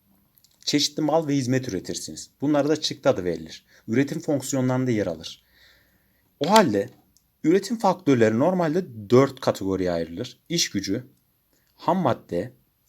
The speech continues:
doğal kaynaklar ve sermaye. Şimdi burada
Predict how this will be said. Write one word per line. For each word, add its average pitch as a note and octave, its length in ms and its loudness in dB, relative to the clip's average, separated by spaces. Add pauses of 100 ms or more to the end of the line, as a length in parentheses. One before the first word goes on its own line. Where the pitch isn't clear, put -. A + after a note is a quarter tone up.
(300)
doğal E3 220 4
kaynaklar A#2+ 580 -2
ve E2+ 240 -4
sermaye. E2+ 680 -2 (800)
Şimdi A#2+ 440 -2
burada D3+ 460 4